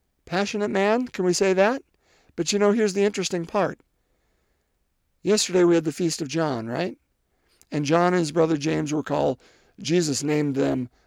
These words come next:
Boanerges, B O A R G E N E S, Boanerges. I'm not sure I'm saying that right, but it means sons of thunder, meaning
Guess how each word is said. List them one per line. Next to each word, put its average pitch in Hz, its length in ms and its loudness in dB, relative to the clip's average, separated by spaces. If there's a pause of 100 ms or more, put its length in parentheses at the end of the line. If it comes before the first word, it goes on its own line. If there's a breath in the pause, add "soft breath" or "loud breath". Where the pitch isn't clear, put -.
Boanerges, 139 1500 4 (200)
B 151 260 -4
O 147 280 2
A 143 280 0
R 131 520 -2 (340 soft breath)
G 156 680 -4
E 143 360 -4
N 135 340 -2
E 135 220 0
S, - 260 -8
Boanerges. 131 1000 -2 (120)
I'm - 80 -14
not - 180 -14
sure - 120 -10
I'm - 120 -14
saying - 280 -14
that - 160 -18
right, 151 240 -16 (340 soft breath)
but 151 100 -6
it 139 60 -4
means 127 240 -4
sons 135 420 -4
of 123 80 -6
thunder, - 580 -16 (480 soft breath)
meaning 165 600 -2